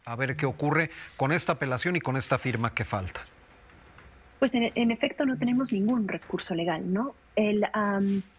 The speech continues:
Speaker 2: es un derecho internacional y el Estado mexicano debería garantizar nuestra participación en el proceso de extradición. No sabemos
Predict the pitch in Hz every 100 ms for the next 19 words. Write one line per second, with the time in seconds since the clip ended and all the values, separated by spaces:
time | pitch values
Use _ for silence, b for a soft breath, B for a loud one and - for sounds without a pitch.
0 | - _ _ - 233 247 202 208 262 -
1 | 185 185 190 180 - 190 208 233 202 B
2 | _ - 208 190 - 240 240 226 214 214
3 | 226 220 202 220 262 202 175 185 202 -
4 | 220 233 220 - 180 190 - 196 - 175
5 | - - 240 202 B B - 190 180 175
6 | 185 - 180 - 170 170 185 196 190 B
7 | - - 233 233 254 233 233